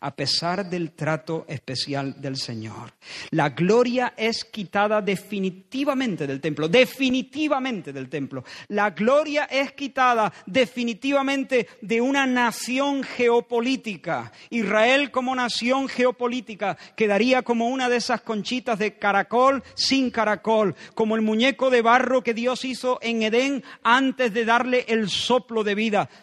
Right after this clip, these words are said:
y que llegase a ser Adán. El judaísmo se convirtió en una cáscara vacía porque Dios ya no moraba en medio de ellos.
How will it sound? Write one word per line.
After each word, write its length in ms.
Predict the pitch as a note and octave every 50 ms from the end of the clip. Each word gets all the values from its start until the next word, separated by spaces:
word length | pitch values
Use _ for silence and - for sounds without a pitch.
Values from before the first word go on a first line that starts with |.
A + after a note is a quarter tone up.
| _ _ _
y 120 | F3+ F3
que 140 | - F3+ E3+
llegase 440 | E3 E3 D3+ F3 F3 - - F#3 E3
a 60 | D3+
ser 240 | - - E3+ D#3+ D#3
Adán. 680 | D3+ D3+ D3 C#3 C3 B2 A#2+ A2 G2+ F#2 G2 G#2+ - _ _ _ _ _ _ _ _ _ _ _ _ _ _ _ _ _ _ _ _
El 140 | _ D3+ C#3+
judaísmo 600 | - - D#3+ C#3+ D3 D#3 F3 F3 D#3 - F#3+ F3+
se 160 | F3 - E3
convirtió 500 | - D#3 D3+ D#3 D3 C#3 C#3+ D3 D#3+ D#3+
en 80 | D#3+ D#3+
una 220 | D#3+ D#3 C#3+ C3
cáscara 540 | - E3 F3+ G3+ - - - - G3+ G3 F#3+
vacía 520 | F#3 F3+ D#3+ - - F3 C#3+ B2 C3 C3+ - _ _ _ _ _ _ _ _ _ _ - - - _ _
porque 280 | - C#3+ B2+ - D3 C3
Dios 440 | A#2+ B2 C#3 D3+ D3+ D3 - D#3 C#3
ya 200 | - D3 C#3 C#3+
no 120 | C#3+ C3+
moraba 500 | C3+ C3+ B2+ B2 B2 A#2+ A#2 A2+ B2 B2+ -
en 180 | D3 C3 C3
medio 300 | B2+ B2+ C3 C3 B2 A#2+
de 200 | A2+ B2+ A#2 A#2
ellos. 380 | B2 A#2 A2 A#2 G#2 F#2 - -